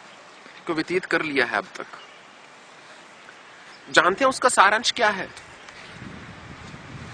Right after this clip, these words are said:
आपने भोजन किया प्रतिदिन, आप सोए प्रतिदिन, आपने कभी-कभी भोग किया और आपने विद्या ग्रहण की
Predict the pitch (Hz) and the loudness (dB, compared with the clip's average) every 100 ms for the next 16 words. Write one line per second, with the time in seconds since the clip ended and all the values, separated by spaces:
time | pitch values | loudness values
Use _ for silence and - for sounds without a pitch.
0 | - 131 139 151 143 123 135 160 160 160 | 0 0 2 -2 -2 0 -2 -4 -8 -4
1 | 147 143 147 139 160 185 - - - - | -4 -4 -6 -10 -12 -14 -20 -20 -20 -20
2 | - - - - - - - - - - | -20 -20 -20 -20 -20 -20 -20 -18 -18 -20
3 | - - - - - - - - - - | -20 -20 -20 -20 -20 -20 -20 -20 -14 -4
4 | 139 - - 196 185 139 123 117 101 76 | -2 -2 4 6 6 2 -6 -8 -10 -12
5 | - - - - - - - - - - | -14 -20 -20 -20 -20 -20 -20 -20 -20 -20
6 | - - - - - - - - - - | -20 -20 -20 -20 -20 -20 -20 -20 -20 2
7 | 135 156 170 160 151 156 147 139 135 156 | 6 6 4 -2 -2 -2 -2 -2 -2 0
8 | 214 - - - - - - - - - | 0 -2 -8 -8 -10 -18 -20 -20 -20 -20
9 | - - - - - - - - 156 165 | -20 -20 -20 -20 -20 -18 -10 2 2 2
10 | 175 147 131 180 180 156 143 123 - 87 | -4 -4 -2 4 4 4 -2 -8 -12 -18